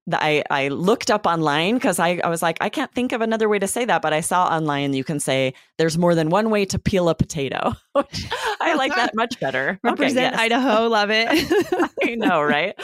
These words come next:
Speaker 1: Well, I've never heard that before, even in Idaho, but it does get the same meaning across.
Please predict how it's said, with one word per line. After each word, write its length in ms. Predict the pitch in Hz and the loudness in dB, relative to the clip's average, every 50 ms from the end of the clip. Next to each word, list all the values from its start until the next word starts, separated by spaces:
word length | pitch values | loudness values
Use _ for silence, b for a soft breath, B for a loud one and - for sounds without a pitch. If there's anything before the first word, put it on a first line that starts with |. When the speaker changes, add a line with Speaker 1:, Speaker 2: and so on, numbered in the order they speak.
| 494 B 640 466 B | -8 B -6 -2 B
Speaker 1:
Well, 80 | 196 | 0
I've 160 | 202 170 208 208 | 2 2 2 2
never 220 | 226 226 247 233 | 2 2 2 2
heard 160 | 254 262 247 | 2 2 2
that 120 | 233 226 190 | 2 0 0
before, 280 | 190 - - 208 196 | -2 -4 -4 -4 -2
even 300 | - 196 202 190 190 180 | -2 -4 -4 -4 -4 -4
in 100 | 170 165 | -4 -4
Idaho, 480 | - - 156 165 180 190 196 220 233 220 | -4 -2 -2 -2 -2 -2 0 0 0 0
but 120 | 175 156 | 0 -2
it 220 | 151 147 - 190 170 | -2 -4 -6 -4 -2
does 260 | 185 196 226 254 202 | -2 0 0 0 0
get 220 | 220 233 233 - | -2 -2 -2 -4
the 80 | - 202 | -8 -8
same 340 | - 233 180 180 180 170 165 | -4 -4 -2 -2 0 0 0
meaning 320 | 156 151 147 156 165 190 | 0 0 -2 -2 -2 -2
across. 540 | 214 277 - 247 226 233 277 370 370 - | -4 -4 -4 -4 -4 -4 -4 -6 -10 -12